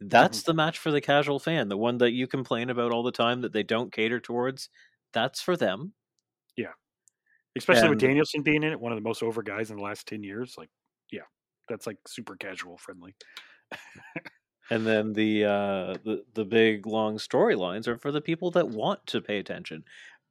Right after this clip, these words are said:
Speaker 1: But it's still a great match, so the casuals will like it.
Speaker 2: Mm-hmm.
Speaker 1: And
Speaker 2: For
Speaker 1: the
Speaker 2: sure.
Speaker 1: most, the most one for the casual is the best of seven.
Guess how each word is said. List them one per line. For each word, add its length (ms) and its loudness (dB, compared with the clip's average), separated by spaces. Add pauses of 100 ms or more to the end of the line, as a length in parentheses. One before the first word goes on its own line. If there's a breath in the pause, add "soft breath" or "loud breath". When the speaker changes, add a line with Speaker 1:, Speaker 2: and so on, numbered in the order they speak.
Speaker 1:
But 160 0
it's 180 -8
still 320 4
a 80 4
great 240 4
match, 480 -2
so 240 -4
the 80 -14
casuals 540 -2
will 120 -2
like 220 -4
it. 140 -10 (520)
Speaker 2:
Mm-hmm. 220 -10 (1300 soft breath)
Speaker 1:
And 260 -4
Speaker 2:
For 60 -16
Speaker 1:
the 80 -4
Speaker 2:
sure. 80 -6
Speaker 1:
most, 400 2 (320 loud breath)
the 80 -2
most 400 0
one 200 -4
for 120 -12
the 100 -8
casual 380 -2
is 180 -6
the 80 0
best 320 0
of 120 -6
seven. 440 -2